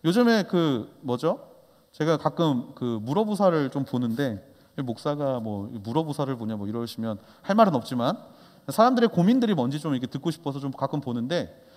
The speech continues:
거기에 한 커플이 그 이야기를 하는 거예요. 이 자매가 형제한테 자꾸 자기 분비물을 먹어달라고 이야기하는 거예요. 코딱지 먹어줘, 콧물 먹어줘 막 이러면서. 어, 자기, 자꾸 자기 거를 "왜 나 사랑하지 않아? 이거를 먹어야 나 사랑하는 거지." 막 이러면서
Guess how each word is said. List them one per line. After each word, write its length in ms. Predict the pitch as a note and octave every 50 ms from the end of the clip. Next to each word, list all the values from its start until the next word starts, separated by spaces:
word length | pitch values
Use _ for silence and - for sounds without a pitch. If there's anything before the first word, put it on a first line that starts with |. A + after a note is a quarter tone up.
| - - - - - - _ -
거기에 280 | - F3 F#3+ G#3+ B3+
한 120 | B3+ C#4 C#4
커플이 360 | C#4+ - - - - B3 -
그 120 | - -
이야기를 300 | G#3+ A#3+ C4+ A#3 A#3 A3+
하는 180 | A3+ D4 C4+ C4
거예요. 380 | G#3 C#3+ A2+ G#2+ G2+ G2+ A#2 - - - _ _
이 160 | - G3+ G#3 -
자매가 400 | - - D#3 F#3 A3+ A#3+ B3 G#3+
형제한테 680 | B3 B3 A3+ - A#3+ G#3 G3 F#3+ - B3+ A3 C3 G2 - - - - - - _ _ _ _ -
자꾸 260 | - A3 A3 - C#4+
자기 220 | - G#3+ G3+ A3+
분비물을 500 | G#3+ - E3+ F3+ G3 B3+ C#4+ D4 B3+ A3 E3
먹어달라고 580 | C3+ C#3 D#3+ G#3+ F#3+ F3+ C#3+ B2+ A#2 G#2+ A2+
이야기하는 420 | G#2 G#2 G#2 G#2 A#2 C#3+ D#3 D3 A#2+
거예요. 240 | G2 G2 F2 E2+ - _ _ _ _ _ _
코딱지 380 | - - - - B3+ - -
먹어줘, 420 | E3+ B2 G2+ G#2+ G2+ - - A2 A2+ _
콧물 320 | - - A3+ A3 A3+ A3 F#3
먹어줘 400 | B2+ A2 G#2 - G#2+ - - - - _ _ _ _ _ _ _ _ _ -
막 120 | C#3 B2+
이러면서. 480 | C3 D3 D3+ C#3 A#2 A2 - - B2 A2 - _ _ _ _ _ _ _ _ _ _
어, 80 | - G#3
자기, 240 | - - A3 - C4
자꾸 260 | B3 - - A3+ B3 B3
자기 260 | - E3+ D#3 G#3 B3
거를 400 | - C4 A#3 A3+ A3 G3 C3+ - - - - - -
"왜 220 | - E3+ E3 D3 A#2
나 120 | A#2 C#3 C#3+
사랑하지 400 | - G#3+ A3+ G#3+ G#3 G3 - G3+
않아? 380 | E3 C#3 D3 A3 C#4 - - -
이거를 260 | D3+ G3 B3+ B3+ G3
먹어야 280 | C#3+ D3+ E3 A3 G#3+
나 120 | F#3+ D#3 E3
사랑하는 400 | - A3 G#3+ G#3 G3+ F#3 F3 D3+
거지." 220 | B2+ A#2 - C#3+
막 120 | B2+ A#2 A2
이러면서 460 | A#2+ C3+ A#2+ A2+ G#2+ G2 - G2+